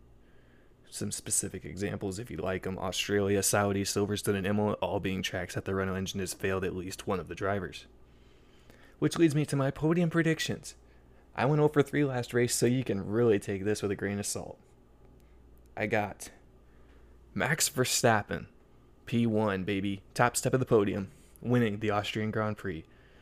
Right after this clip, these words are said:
Charles Leclerc, P two, and George Russell, P three. If you like some reasoning, Verstappen dominance is gonna continue here.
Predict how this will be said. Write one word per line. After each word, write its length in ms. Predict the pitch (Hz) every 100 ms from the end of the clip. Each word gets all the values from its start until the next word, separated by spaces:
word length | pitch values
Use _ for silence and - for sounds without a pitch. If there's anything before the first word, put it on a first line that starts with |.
| -
Charles 360 | - 120 110 107
Leclerc, 340 | 107 110 107
P 140 | 107 101
two, 340 | - 123 127
and 180 | 104 85
George 260 | 101 107 92
Russell, 300 | 101 110 107
P 200 | 95 101
three. 460 | - 95 87 71 - - - - - - -
If 160 | 110
you 80 | 120
like 200 | 113 117
some 180 | 113 101
reasoning, 440 | 131 127 117 139 - - - -
Verstappen 540 | - 117 - 127 127 127
dominance 440 | 127 135 127 -
is 80 | 104
gonna 140 | 117
continue 420 | 117 104 120 123 120
here. 240 | 113